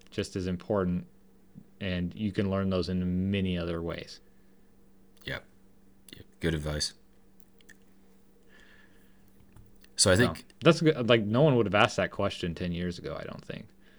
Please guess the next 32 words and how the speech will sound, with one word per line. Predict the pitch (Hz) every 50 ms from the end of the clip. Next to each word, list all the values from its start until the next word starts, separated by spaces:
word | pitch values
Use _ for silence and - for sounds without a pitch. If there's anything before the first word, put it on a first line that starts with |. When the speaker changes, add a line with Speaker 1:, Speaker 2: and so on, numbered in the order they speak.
| - - -
Speaker 2:
No. | 76 73 71 69 - - - - - - - - - - - -
No, | 85 82 73
it's | 73 -
because | - 87 - 90 82 80 -
triathlon's | 92 85 85 82 - 87 82 82
growing. | 85 85 85 85 78 71
There's, | 78 80 80 82
there's | 85 85 85
a | 82
chance | 76 - - 95 92 87
for | - - 82 80
people | - 87 82 82 80
to | 78
have | 78 82 78
a | 76
future | 73 - - 82 80 - 82 76
in | 71
triathlon | - - 78 73 73 - - - 131 -
now. | - - - - - - - - - - - - - - -
Speaker 1:
Maybe. | 107 107 107 104 98 95 87 - - - - - - - - - - - -
Maybe | 117 120 143 151 156 160 156
there | 151 156 156 160
is. | 151 110 90 -
Maybe | 104 107 117 131 135
it | 131 131
is | 135 123 110
growing. | - 107 92 85 85 90
That, | 101 107 113 113 120 117
that's | 113 117 117 -
a | 117
good | 107 123 117 -
thing | - 92 85 82 85